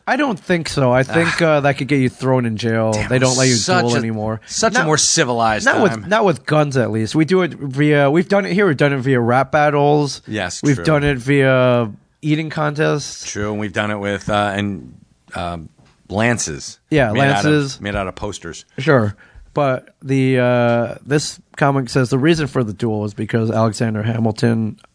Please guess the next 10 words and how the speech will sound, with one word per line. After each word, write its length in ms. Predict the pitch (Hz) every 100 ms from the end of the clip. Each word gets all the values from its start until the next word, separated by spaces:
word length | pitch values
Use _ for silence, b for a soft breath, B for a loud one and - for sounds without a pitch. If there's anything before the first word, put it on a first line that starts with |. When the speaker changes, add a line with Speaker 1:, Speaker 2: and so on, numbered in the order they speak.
| _ -
Speaker 1:
is 140 | 117
a, 60 | 113
was 220 | 117 113
a 40 |
werewolf, 640 | 107 110 107 98 104 - - _ _ _ _ _ _ -
and 560 | 110 107 104 101 104 - b b b b b -
he, 600 | 120 117 113 110 107 101 - _ _ _ -
he 100 | 123
was 160 | 117
bitten, 500 | 107 120 127 131 131